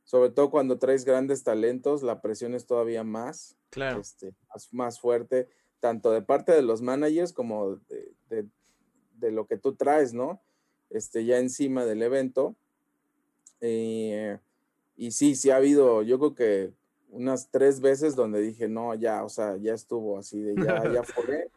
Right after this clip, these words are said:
Speaker 1: ya fue, estoy a punto de rendirme", pero al-, algo, algo te hace sobrellevarlo, ¿no? O sea, eh, obviamente tienes que ser,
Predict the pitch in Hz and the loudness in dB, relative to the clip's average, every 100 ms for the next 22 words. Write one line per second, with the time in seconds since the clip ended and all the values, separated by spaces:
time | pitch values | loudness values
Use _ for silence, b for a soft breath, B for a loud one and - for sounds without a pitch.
0 | _ _ _ _ _ - 123 123 131 127 | _ _ _ _ _ 0 0 4 2 4
1 | 135 123 135 131 127 113 110 123 127 131 | 4 4 0 2 2 2 2 2 2 0
2 | 147 170 _ _ _ _ _ 123 127 131 | -2 -6 _ _ _ _ _ 4 6 6
3 | 143 165 175 120 151 160 165 160 156 - | 6 4 2 0 2 2 4 4 4 2
4 | 127 151 165 160 123 117 113 127 151 139 | 2 4 2 2 4 4 4 2 -2 -2
5 | 113 104 104 110 113 127 127 104 101 120 | -2 -2 0 0 2 0 0 -4 -4 -6
6 | 127 - 113 104 92 - _ - _ _ | -6 -4 -2 -2 -4 -10 _ -20 _ _
7 | - 113 110 104 104 107 104 104 _ _ | -14 -8 -6 -6 -6 -8 -10 -12 _ _
8 | _ _ _ - 156 175 175 165 160 175 | _ _ _ 4 6 6 0 0 0 0
9 | - 139 143 147 151 | -2 0 2 2 0